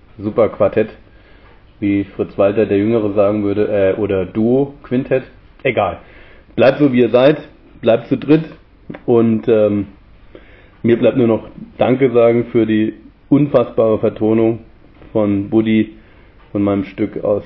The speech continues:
der Null fünfer Fibel, da hatte ich wirklich, als ich das gehört habe, sieben Minuten dreißig, das Gefühl, wow, mit dieser Stimme kann man alles zu Weltliteratur machen.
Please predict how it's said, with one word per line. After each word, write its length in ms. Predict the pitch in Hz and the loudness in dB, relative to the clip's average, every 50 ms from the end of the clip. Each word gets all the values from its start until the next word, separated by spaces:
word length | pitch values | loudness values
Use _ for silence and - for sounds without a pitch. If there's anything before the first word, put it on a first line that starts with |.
| - | -6
der 80 | - 104 | -6 -4
Null 160 | 104 101 98 | -4 -4 -4
fünfer 320 | 95 - 117 113 117 120 107 | -4 -4 -4 -2 0 -2 -2
Fibel, 420 | - 117 113 110 113 110 107 107 - - - - - - - - - - - | -2 -4 -4 -2 0 -2 -2 -2 -6 -20 -20 -20 -20 -20 -20 -20 -18 -10 -4
da 140 | - 92 82 | -4 -2 -2
hatte 160 | - 110 107 | -4 -6 -6
ich 80 | 98 | -4
wirklich, 440 | 110 107 104 - 110 101 - - - | -4 -6 -4 -4 -8 -8 -6 -6 -6
als 120 | 107 104 95 | -6 -6 -6
ich 80 | 95 | -6
das 160 | 104 95 - | -10 -10 -8
gehört 260 | - 107 101 98 - - | -6 -4 -4 -4 -2 -2
habe, 160 | 101 98 - - | -4 -4 -4 -8
sieben 180 | 107 101 104 101 | -8 -4 -2 -2
Minuten 300 | 98 98 101 - - 101 | -2 -2 -4 -4 -6 -8
dreißig, 460 | 101 95 92 98 98 - 107 95 - | -4 -2 -2 -2 -2 -4 -8 -8 -8
das 180 | 104 - - | -10 -12 -12
Gefühl, 340 | - - - - 95 95 95 95 - - | -14 -16 -10 -6 -6 -6 -6 -8 -10 -20
wow, 440 | - - 95 95 104 104 90 - - - - - - - - _ - | -12 -4 -2 0 0 0 0 -4 -10 -20 -20 -20 -20 -20 -20 _ -12
mit 140 | 98 92 98 | -10 -8 -6
dieser 180 | 98 98 101 95 | -2 -4 -4 -4
Stimme 340 | - - 104 101 101 98 101 - - - - - - - - - - - - - | -4 -6 -4 -2 -2 -4 -6 -10 -20 -20 -20 -20 -20 -20 -20 -20 -20 -20 -18 -8
kann 120 | - 107 101 | -6 -4 -2
man 160 | 98 98 - | -2 -2 -2
alles 220 | 92 98 101 98 - - - | -2 -2 -2 -4 -6 -8 -10
zu 120 | - 101 90 | -8 -2 -2
Weltliteratur 600 | 92 92 87 90 - 104 90 90 87 - 101 90 | -2 -2 -2 -6 -8 -4 -4 -4 -4 -4 -6 -6
machen. 260 | 85 82 82 85 82 | -6 -6 -8 -10 -12